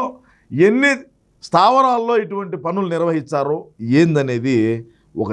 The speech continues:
చిన్న వీడియో విశ్లేషణ, సమాజానికి ఏదో నా వంతు నేను చేయాలా, నేను సమాజానికి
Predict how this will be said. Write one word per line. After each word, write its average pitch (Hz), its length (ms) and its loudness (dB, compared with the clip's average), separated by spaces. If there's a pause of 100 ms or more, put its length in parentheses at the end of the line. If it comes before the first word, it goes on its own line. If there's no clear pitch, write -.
(120)
చిన్న 143 160 -2 (140)
వీడియో 151 280 4
విశ్లేషణ, 123 480 -2 (720)
సమాజానికి 202 720 2 (100)
ఏదో 175 120 2 (140)
నా 135 100 2 (160)
వంతు 180 300 0 (800)
నేను 175 320 2 (140)
చేయాలా, 165 380 4 (120)
నేను 156 140 -6 (100)
సమాజానికి 156 500 0